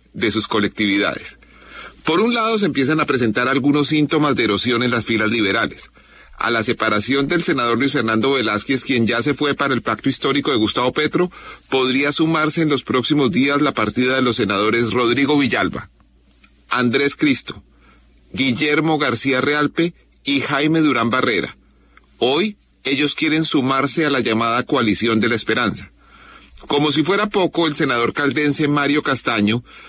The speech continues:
quien ya ha hecho alianzas locales con el uribismo, está acercándose a la llamada coalición de la experiencia. Según dicen amigos suyos, siente afinidad por Fico Gutiérrez.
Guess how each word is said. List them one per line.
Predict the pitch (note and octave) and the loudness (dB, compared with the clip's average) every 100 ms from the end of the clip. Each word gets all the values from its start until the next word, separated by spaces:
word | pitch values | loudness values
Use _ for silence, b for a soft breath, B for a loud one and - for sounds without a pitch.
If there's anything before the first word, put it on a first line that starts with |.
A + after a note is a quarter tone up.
| B | B
quien | - B2 A#2 | -6 -2 0
ya | A2+ | 2
ha | A#2+ | 0
hecho | A2+ D#3+ | 0 2
alianzas | D#3+ D#3+ D3+ D#3+ D#3 | 2 2 0 2 2
locales | C#3+ - C3 C3+ C#3+ | 2 0 0 0 0
con | D3+ | 0
el | C#3+ | 2
uribismo, | D3+ D#3 D#3 D3 D3 D3+ B B B | 2 2 2 2 0 -4 B B B
está | - C3+ - D#3 | -4 -4 -2 -2
acercándose | D3+ F3+ E3+ - F3 E3 E3+ E3+ | 0 2 0 0 0 0 0 0
a | D3 | 0
la | B2 | 2
llamada | A#2 A2+ B2 C#3 | 0 0 0 -2
coalición | - C#3+ A2 G#2 B2 B2 | 0 0 2 2 2 2
de | C3 | 2
la | C#3 | 0
experiencia. | C3+ - D#3 F3 C3 F2+ - - - _ _ - - | -2 -2 0 0 0 -2 -8 -14 -20 _ _ -16 -6
Según | B2+ A2 C3+ | 0 2 2
dicen | C#3+ D#3 E3 | 2 2 0
amigos | C#3+ C3 D3 | 0 0 0
suyos, | D3 E3+ E3+ E3+ B B - | 0 0 0 -2 B B -10
siente | - D#3 E3 D#3+ F3 | -4 0 0 0 0
afinidad | E3+ D#3 C3 A#2 | 0 0 0 -2
por | - C#3 | 0 0
Fico | D#3 C#3 | 0 0
Gutiérrez. | C3+ B2+ C#3+ B2 - - | 0 0 0 -4 -4 -12